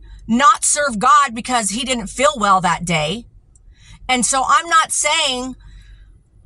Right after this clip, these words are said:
um, you can't be sick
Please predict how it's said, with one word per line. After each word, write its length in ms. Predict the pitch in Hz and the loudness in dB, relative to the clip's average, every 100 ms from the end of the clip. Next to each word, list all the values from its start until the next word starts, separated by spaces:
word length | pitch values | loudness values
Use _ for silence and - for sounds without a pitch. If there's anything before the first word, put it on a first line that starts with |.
| - | -4
um, 520 | 254 233 202 170 160 165 _ _ - - _ - | 0 2 2 0 -2 -6 _ _ -20 -20 _ -6
you 140 | 247 | -6
can't 320 | - 294 294 | -2 -2 -2
be 120 | 247 254 | -2 -2
sick 420 | - 294 262 | 0 0 0